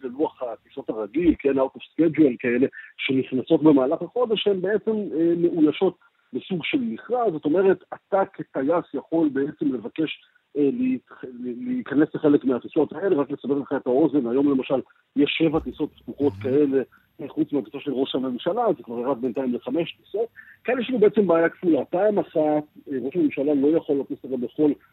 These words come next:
סוג של מטוס שהוא רוצה, כלומר, מבחינת מיגון, כן, ולא נרחיב פה יותר מדי לעומק, יש בעצם שתי אפשרויות, או בואינג שבע שלוש שבע צר גוף, או בואינג שבע שבע שבע, שהוא אחד הגוף ש-, אה, נאמר ממוגן ועומד בכל הדרישות והתקנות.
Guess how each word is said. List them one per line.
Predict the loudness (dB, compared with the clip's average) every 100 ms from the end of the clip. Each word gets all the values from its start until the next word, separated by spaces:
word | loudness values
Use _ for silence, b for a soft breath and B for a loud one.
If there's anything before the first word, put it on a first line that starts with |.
| b _ -6
סוג | -4 -4
של | -2 0
מטוס | 0 0 -2
שהוא | -2 -6 -4
רוצה, | -4 0 0
כלומר, | 0 -8 -8 -8 -10
מבחינת | -12 -8 -2 -2 -2
מיגון, | -4 -2 2 4 4 2 b _
כן, | 0 2
ולא | 4
נרחיב | 2 2 0
פה | -2
יותר | -2
מדי | 0 0
לעומק, | 2 2 2 2 0 _ _ 0
יש | 2
בעצם | 4 2 0
שתי | -6 -2 -4
אפשרויות, | -4 -4 0 0 0 -2
או |
בואינג | 0 2 2
שבע | -2 -6 -6
שלוש | -8 -8 -4
שבע | -4 -4 -4
צר | -6 -4
גוף, | -4 -4 _ _ _ _
או | 0 2
בואינג | 4 2 0
שבע | -4 -4 -4
שבע | -6 -6 -4
שבע, | -6 -8
שהוא | -10 -8 -6 -4
אחד | -4 -2 -2
הגוף | -2 -2 -6 -6
ש-, | -6 -4 -4 b b -4
אה, | 0
נאמר | 2 2 2
ממוגן | 0 0 -2 0 2
ועומד | 2 0 -2
בכל | 0 0
הדרישות | 0 -2 -4 -6 -4
והתקנות. | -8 -8 -10 2 2